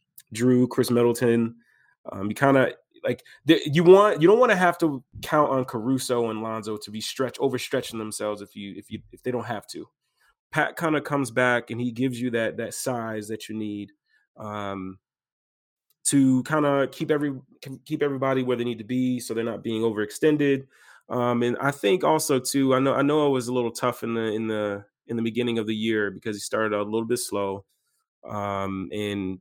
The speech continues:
people were already on him, <laughs> you know. Uh, but I think maybe two games before his injury, um, I th-, I feel like you were seeing some improvements with him,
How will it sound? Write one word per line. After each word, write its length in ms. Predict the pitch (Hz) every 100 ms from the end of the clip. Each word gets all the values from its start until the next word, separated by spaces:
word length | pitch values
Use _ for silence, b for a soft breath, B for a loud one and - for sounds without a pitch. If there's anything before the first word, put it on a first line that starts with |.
| _ -
people 340 | 117 110 110
were 80 | 113
already 300 | 117 123 127
on 180 | 123 120
him, 140 | 120 -
<laughs> 60 |
you 140 | 123 127 -
know. 320 | 131 117 113 b b b -
Uh, 220 | 120 113
but 320 | 135 131 - - _ _
I 80 | 131
think 320 | 131 160 156 - _ _ _ _ _ _ _ -
maybe 560 | 139 139 143 143 139 135
two 440 | - 151 147 143
games 460 | 135 139 139 139 123
before 600 | 123 - - 123 127 123
his 220 | 127 110
injury, 640 | 120 123 117 120 120 117 - -
um, 180 | 113
I 80 | 113
th-, 220 | 117 -
I 60 | 123
feel 200 | - 123
like 240 | 117 117
you 80 | 120
were 80 | 117
seeing 460 | - 123 123 120 117
some 420 | - 113 110 107
improvements 600 | 113 - 123 117 120 -
with 120 | 120
him, 280 | 127 123